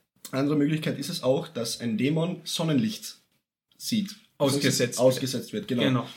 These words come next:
Speaker 1: Deswegen spielt eigentlich dieser Anime mehr oder weniger teilweise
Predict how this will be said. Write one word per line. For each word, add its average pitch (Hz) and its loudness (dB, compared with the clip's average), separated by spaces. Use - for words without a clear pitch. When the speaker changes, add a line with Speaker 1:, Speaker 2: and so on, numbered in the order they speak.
Speaker 1:
Deswegen 165 -2
spielt 190 0
eigentlich 180 -2
dieser 131 -2
Anime 185 4
mehr 131 0
oder 156 0
weniger 156 0
teilweise 143 0